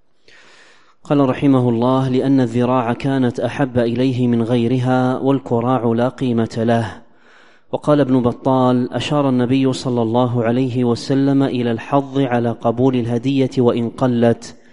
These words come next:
لئلا يمتنع الباعث من الهدية لاحتقار الشيء، فحض على، فحض على ذلك لما فيه من التآلف".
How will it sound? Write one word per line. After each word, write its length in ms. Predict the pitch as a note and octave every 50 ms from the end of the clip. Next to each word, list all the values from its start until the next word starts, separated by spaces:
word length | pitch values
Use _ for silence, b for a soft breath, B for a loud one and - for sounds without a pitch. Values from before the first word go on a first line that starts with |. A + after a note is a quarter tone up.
| b b b b b b b
لئلا 420 | A2+ B2 A#2+ C3 C3+ B2+ B2 B2 B2
يمتنع 600 | A#2+ A#2+ A2+ A2+ G#2+ - C3 C3 B2+ B2+ A#2+ A2+
الباعث 600 | A#2 A2+ G#2+ G#2 A#2 A#2 B2 C3 B2+ C3+ C3 - D3
من 240 | C3+ B2+ B2 A#2+
الهدية 600 | A#2+ A#2 G#2+ A2 A#2 A2 A2+ B2 C3 C3 C3 C3 - -
لاحتقار 680 | B2+ A#2 A#2 A2 - - B2 A2 - - A#2+ A#2+ A#2
الشيء، 540 | A#2 A2 - - - C3 B2+ A#2+ A#2 - - - b b b b b b b b b
فحض 380 | - D3+ C#3 - E3 - - D#3
على، 280 | C3+ B2+ C3 B2+ C3 - -
فحض 520 | - - B2+ - - - D3+ C#3 C3 C3
على 240 | C3 A#2+ B2 B2 B2
ذلك 500 | A#2 A#2 A2+ B2 B2 C3+ C#3 C#3 C#3 -
لما 300 | C#3 B2+ B2 A#2 A#2 A2+
فيه 340 | A2+ - C#3 C#3+ C#3 C#3+ C3+
من 120 | B2 A#2
التآلف". 840 | A2+ A2 - - B2+ A2 G#2+ A#2+ A#2+ A#2+ A#2 A2+ A2+ A2 - - -